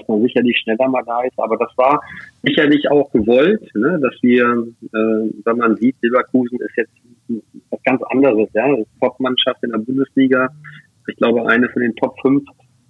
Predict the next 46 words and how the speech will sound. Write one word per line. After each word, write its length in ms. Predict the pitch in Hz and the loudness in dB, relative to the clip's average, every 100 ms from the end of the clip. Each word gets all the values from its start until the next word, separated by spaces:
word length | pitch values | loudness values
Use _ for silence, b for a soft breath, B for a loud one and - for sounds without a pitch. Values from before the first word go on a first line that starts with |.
| _ | _
in 120 | 127 | -2
der 160 | 123 117 | 2 2
ersten 320 | 123 - 127 | 0 0 0
Liga 240 | 127 127 123 | 2 2 0
und 260 | 123 113 | -2 -2
die 120 | 117 | 0
sind's 260 | 104 131 - | 2 0 0
nicht 180 | 135 - | -4 -2
gewohnt, 440 | 127 110 107 98 | 0 0 0 -2
auf, 240 | 107 107 - - | 0 0 -2 -8
ähm, 400 | 120 107 107 107 104 | -6 -2 -2 -2 -2
so 120 | 113 | -2
einem 120 | 113 | -2
Platz 200 | - 113 - 107 | -4 -6 -4 -8
aktuell 420 | - 123 107 104 | -4 -2 0 0
zu 140 | 110 | -2
spielen. 500 | - 135 135 113 101 | 0 2 2 2 -4
Und, 300 | 104 101 95 - | -6 -6 -6 -10
ähm, 260 | 101 101 101 | -12 -12 -4
wir 100 | 107 | -4
haben 140 | 104 | -2
aktuell 320 | 110 - 113 | -4 0 2
auch 140 | 113 110 | 2 2
selber 260 | 107 127 127 117 | 0 0 -4 -8
im 140 | 117 | -10
Stadion 420 | - 110 113 120 | -2 0 2 2
den 140 | 117 110 | 0 -2
Rasen 340 | 98 113 123 | 0 0 0
dann 220 | 117 104 - | -2 -4 -6
sogar 200 | 117 113 | -4 -2
nochmal 300 | 120 139 127 | -2 -2 -2
ausgewechselt, 680 | 113 131 - 120 120 135 117 | -2 -4 -4 -4 0 0 2
weil 140 | 113 | 0
er 60 | 117 | -2
nicht 140 | - | -4
gut 140 | 135 - | -6 -2
genug 260 | 135 127 131 | -2 -2 -2
war. 180 | 135 - B B B B B _ | -4 -4 B B B B B _
Und 120 | 120 | 0
dann 140 | 117 107 | 2 2
willst 240 | 131 - | 0 2
du 60 | 151 | 0
natürlich 420 | 147 143 139 127 | 2 2 2 2
auch 60 | |
mit 180 | 127 110 | 0 2
sowas 240 | 127 135 | 0 0